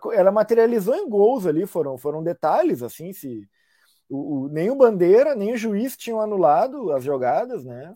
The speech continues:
Então foi chamado por essa instituição aí, esse Deus ex machina aí. E, e teria condições de ganhar. Então, mesmo, mesmo que esse técnico, né, ele seja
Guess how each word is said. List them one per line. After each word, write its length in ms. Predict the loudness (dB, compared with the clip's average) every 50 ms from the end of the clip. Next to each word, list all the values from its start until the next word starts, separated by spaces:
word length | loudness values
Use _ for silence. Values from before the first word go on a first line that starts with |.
| -20 -20 _
Então 140 | -12 -12 -10
foi 140 | -8 -10
chamado 440 | -8 -8 -8 -6 -4 -4 -4 -6 -8 -14 _ _ _ _
por 140 | -6 -4
essa 200 | -4 -4 -6 -8
instituição 680 | -14 -12 -12 -12 -8 -8 -8 -8 -8 -8 -6 -6 -4 -4
aí, 240 | -4 -6 -6 -6 -8
esse 200 | -10 -12 -14 -14
Deus 220 | -8 -8 -6 -6 -6
ex 200 | -8 -10 -10 -10
machina 460 | -8 -8 -8 -8 -10 -12 -18 -20 -20
aí. 200 | -20 -20 -20 _ _ _ _ _ _ _ _ _ _ _ _ _ _ _ _ _ _ _ _ _ _ _ _ _ _ _ _ _ _ _ _ _ _ _ _ _ _ _ _
E, 800 | -2 -2 -2 0 -2 -2 -2 -4 -4 -4 -6 -6 -6 -8 -8 -10
e 140 | -12 -12 -4
teria 340 | 0 2 2 4 2 0 0
condições 380 | -2 -4 -4 -4 -6 -6 -4
de 80 | -4 -2
ganhar. 400 | -2 -2 -2 -2 -4 -4 -4 -6
Então, 200 | -6 -6 -8 -8
mesmo, 680 | -6 -4 0 0 0 0 0 -2 -4 -4 -6 -8 -10 -14 _ _
mesmo 420 | -12 -4 -2 -2 0 -2 -2 -6
que 100 | -2 -2
esse 180 | -2 -2 -2 -8
técnico, 640 | -6 -2 -2 -2 -2 -4 -6 -10 -12 -12 -12 -12 -12
né, 280 | -12 -10 -8 -4 -2 -2
ele 140 | -2 -2 -4
seja 760 | -6 -4 -2 -2 0 0 0 0 0 0 0 -2 -4 -8 -12